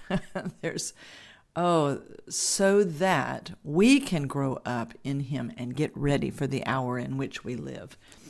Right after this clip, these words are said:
So here we go. Chapter two, Toxic Love, Counterfeit Christian Service. The heart of toxic love's deception is found in the fact that much of the behavior we just described sounds so much like Christian love.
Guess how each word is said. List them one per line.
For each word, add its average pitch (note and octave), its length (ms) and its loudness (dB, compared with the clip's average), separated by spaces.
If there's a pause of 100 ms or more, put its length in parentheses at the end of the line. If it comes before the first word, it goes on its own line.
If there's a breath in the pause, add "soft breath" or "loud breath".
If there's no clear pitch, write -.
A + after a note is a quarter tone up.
(200 loud breath)
So D3 220 -2
here F#3 260 6
we E3+ 140 4
go. B2+ 320 -4 (1300 soft breath)
Chapter F#3+ 380 2
two, D3 320 2
Toxic D#3 560 -4
Love, C3+ 380 -4
Counterfeit F#3 760 -2
Christian D3 460 -4
Service. - 640 -8 (600 soft breath)
The E3+ 80 0
heart G#3+ 260 6
of A3+ 100 -2
toxic - 480 -2
love's C#3 380 -2
deception C#3+ 640 -4
is C3+ 120 -4
found D#3 300 -2
in D#3+ 100 -2
the D3+ 80 -4
fact C3+ 380 -4
that - 140 -8
much E3 240 -2
of - 100 -6
the F3 80 0
behavior D#3 540 -2
we C3+ 180 -4
just F3 460 -2
described C#3 680 -4 (380 loud breath)
sounds E3 500 2
so G3+ 200 4
much - 260 0
like D3 240 -2
Christian C#3+ 460 -4
love. B2 340 -8